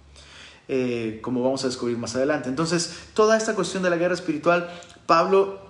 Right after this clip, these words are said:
lo enseña en un contexto de conflicto colectivo, ¿no? Eh, Dios,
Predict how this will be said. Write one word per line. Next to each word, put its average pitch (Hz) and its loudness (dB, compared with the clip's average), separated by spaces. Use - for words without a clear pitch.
lo 151 0
enseña 175 -2
en 143 -2
un 165 -2
contexto 165 -4
de 139 -2
conflicto 156 -2
colectivo, 151 -6
¿no? 139 -4
Eh, 123 -2
Dios, 160 2